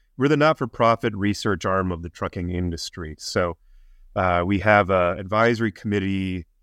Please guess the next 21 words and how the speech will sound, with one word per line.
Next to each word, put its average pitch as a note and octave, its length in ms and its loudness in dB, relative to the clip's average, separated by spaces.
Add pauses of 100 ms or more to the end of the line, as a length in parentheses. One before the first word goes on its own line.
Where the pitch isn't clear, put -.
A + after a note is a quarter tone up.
(120)
that G2 160 -6
has F#2+ 180 -2
representatives G#2 720 0
from G2+ 200 -2
all A#2 260 4
over G#2 180 4
the G2 120 -2
industry, F#2+ 760 -2 (180)
fleets G2+ 260 -4
of G2 60 -8
all G2+ 160 2
sizes F#2+ 560 2
and F2+ 140 -6
sectors, F2+ 580 -2
but G#2 140 0
also, G2+ 600 2 (680)
uh, F2 380 0
you F#2 100 -4
know, E2+ 240 -4
representatives F2+ 720 -2
of D#2+ 180 -16